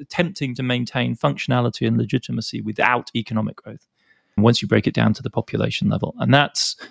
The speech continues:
really difficult to do. That's an incredibly difficult balancing act, 'cause you can't promise people, you know,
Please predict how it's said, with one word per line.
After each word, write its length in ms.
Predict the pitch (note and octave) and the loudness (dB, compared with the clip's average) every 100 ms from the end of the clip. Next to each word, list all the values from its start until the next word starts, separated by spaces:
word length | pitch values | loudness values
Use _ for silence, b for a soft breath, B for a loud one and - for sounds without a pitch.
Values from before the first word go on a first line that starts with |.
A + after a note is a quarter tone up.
| B - | B 2
really 180 | A#2 A2 | 4 6
difficult 320 | G#2+ - - | 4 0 -4
to 80 | - | -2
do. 240 | A2 G2+ | 0 0
That's 300 | - - - | 0 -2 2
an 60 | A2+ | 4
incredibly 440 | G#2 A#2+ G#2+ G2+ | 4 4 2 0
difficult 320 | G2+ - - | -2 -6 -6
balancing 460 | G#2 G2+ F#2+ F#2+ F#2+ | -2 -2 -2 -2 -2
act, 180 | - - | -4 -6
'cause 140 | A2+ | -4
you 40 | B2 | 0
can't 300 | - C#3 - | 4 4 4
promise 340 | D#3 G#3 - | 4 4 2
people, 520 | - A2+ - - A#2+ | -4 -8 -6 -6 -4
you 40 | A#2 | -4
know, 280 | A2+ A2+ | -2 -2